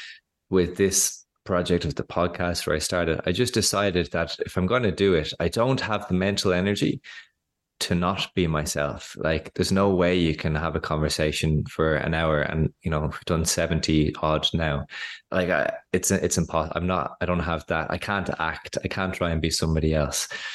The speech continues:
And if some people, if it's not for some people, then that's okay. And if, you know, other people might like it, and, and then that's brilliant. But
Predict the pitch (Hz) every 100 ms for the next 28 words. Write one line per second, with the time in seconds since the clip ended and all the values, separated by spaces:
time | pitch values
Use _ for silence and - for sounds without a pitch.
0 | - _ _ - 90 90 - - 87 -
1 | 104 98 90 85 95 90 98 95 92 -
2 | 87 95 92 92 90 90 90 - 101 -
3 | - - 82 82 85 - - - - 82
4 | 85 90 - 92 - 87 85 85 80 -
5 | 85 80 78 87 80 82 76 - 92 98
6 | 80 - 90